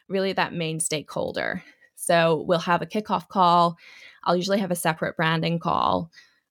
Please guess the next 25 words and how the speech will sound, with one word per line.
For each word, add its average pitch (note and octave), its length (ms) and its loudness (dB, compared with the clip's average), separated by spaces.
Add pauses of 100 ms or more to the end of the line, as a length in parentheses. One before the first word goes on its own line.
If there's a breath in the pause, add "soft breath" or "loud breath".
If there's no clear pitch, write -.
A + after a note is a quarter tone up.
and F#3 160 4
we'll F#3+ 220 6
have F3+ 200 2
review E3+ 320 2
calls E3 440 0
throughout E3+ 460 2
the E3+ 80 -2
process. - 760 -2 (360)
I F#3+ 60 4
also G3 340 6
interview F3 420 -2
some F3 200 -4
of E3+ 80 -4
their E3 140 0
ideal E3+ 280 2
clients F#3+ 840 -2
and E3 260 0
do F3+ 180 0
all F#3+ 200 4
the G#3+ 80 4
same F3+ 240 0
kind F3+ 160 -4
of F3 80 0
message E3+ 360 0
mining, E3 580 -4